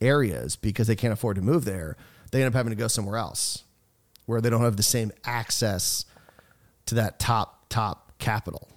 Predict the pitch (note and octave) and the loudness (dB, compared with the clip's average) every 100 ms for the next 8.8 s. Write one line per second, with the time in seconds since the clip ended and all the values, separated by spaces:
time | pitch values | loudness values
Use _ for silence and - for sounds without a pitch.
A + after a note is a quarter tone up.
0 | _ - - C3+ - E3 - E3 E3 D#3 | _ -14 0 2 4 2 2 0 0 0
1 | D#3 D3+ D#3+ D#3 - E3 E3 B2 B2+ A#2+ | 2 2 2 0 2 0 0 -2 -2 0
2 | C3+ B2+ - - - - - C#3 A2+ G#2+ | 0 0 -4 -16 -20 -10 2 4 4 2
3 | C#3 - C#3 B2 A2+ A#2+ G#2+ G2 - - | 2 6 4 4 2 -2 0 0 -2 -4
4 | G#2+ B2+ A#2 - C3 A2 A2 A#2 A2+ A2+ | 2 4 4 4 4 6 4 2 0 0
5 | A2+ A2 G2 G#2 - F#3+ F#3 A#3 B3 B3 | -2 -2 -4 -8 2 4 6 6 6 6
6 | - G#3+ - F#3 E3+ - - - - - | 4 4 4 4 2 2 -4 -4 -4 -6
7 | - E3 D#3+ - - - - A2+ B2 B2+ | -8 -6 -6 -8 -18 -20 -8 -4 -2 0
8 | A#2 C#3+ D#3+ E4+ A#2 E2+ - | 2 2 2 0 -2 -2 -4